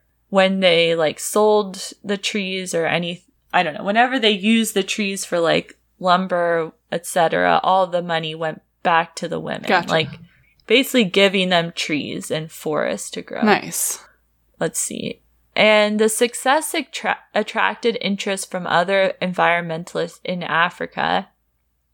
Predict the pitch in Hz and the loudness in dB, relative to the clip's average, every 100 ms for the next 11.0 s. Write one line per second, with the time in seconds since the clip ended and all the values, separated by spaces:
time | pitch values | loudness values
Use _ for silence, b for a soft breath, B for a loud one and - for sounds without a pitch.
0 | _ - 190 208 196 - 202 190 196 B | _ -4 0 0 0 2 6 6 4 B
1 | B B B B - 202 202 196 208 214 | B B B B 0 0 0 -2 0 2
2 | 214 - 226 202 190 185 190 - 285 285 | 2 -2 -4 -2 -2 -2 -4 -2 2 4
3 | 226 - - - - 214 202 196 180 190 | 4 -2 -10 -10 -8 -4 -2 0 4 4
4 | 196 202 - 190 - 175 175 175 180 180 | 4 2 0 -2 0 2 2 0 -4 -8
5 | 175 - 214 220 214 180 190 185 - 185 | -10 -2 2 2 4 2 2 -2 -6 -8
6 | 170 - 175 180 180 160 165 180 180 - | -8 -8 -8 -6 -2 -2 -2 -2 -2 -2
7 | - - - - b b b b _ 185 | -4 -6 -8 -18 b b b b _ -4
8 | 185 - 190 185 190 - 185 170 175 - | -4 0 2 2 2 0 0 0 -2 0
9 | 226 262 285 - 214 202 202 185 180 180 | 2 2 2 2 2 4 2 0 -2 -4
10 | 175 175 180 165 175 175 - 180 170 | -4 -2 -2 0 0 -2 -4 -4 -4